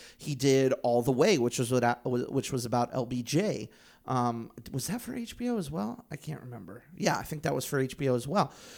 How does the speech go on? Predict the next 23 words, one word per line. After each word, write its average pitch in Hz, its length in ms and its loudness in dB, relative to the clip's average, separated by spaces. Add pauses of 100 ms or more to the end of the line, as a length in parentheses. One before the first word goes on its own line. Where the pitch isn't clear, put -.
(140)
So 196 560 8
he 262 360 4
has 254 500 8
definitely, 247 580 4
you 175 560 0
know, 143 220 2
the, 135 240 4
the 127 200 2
dramatic 139 680 0
bona 156 240 4
fides, 214 640 2
so - 380 2
to 226 80 2
speak. - 500 -2 (420)
But 160 280 8
I 175 80 10
will 240 180 8
be 285 180 4
interested 220 520 2
to 165 80 -2
see 180 280 0
how 160 340 4
this, 170 320 2